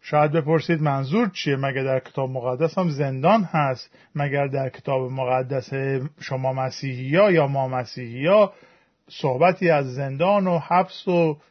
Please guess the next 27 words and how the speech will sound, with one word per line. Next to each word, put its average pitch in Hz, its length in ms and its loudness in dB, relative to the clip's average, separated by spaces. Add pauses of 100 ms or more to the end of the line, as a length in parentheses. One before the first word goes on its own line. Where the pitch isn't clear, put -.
(220)
مکافات 147 680 2
و 170 100 2
شکنجه 135 560 -4
و 180 80 0
اینها 151 420 0
هستش؟ 160 680 -2 (580)
نه، 170 420 0
در 151 200 2
کتاب 151 400 -2
مقدس 165 880 0 (220)
چیزی 208 300 -2
به 175 120 4
نام 151 260 2
زندان 151 840 2
انداختن 151 840 2
وجود 202 520 0
نداره. 156 760 4
قوانین 151 640 2
جزای 151 500 2
کتاب 151 340 -2
مقدس 151 760 0 (280)
جایی 175 300 2
برای 151 420 0
حبس - 580 -2
و 160 40 -2
اینها 156 520 0
ندارن، 156 720 0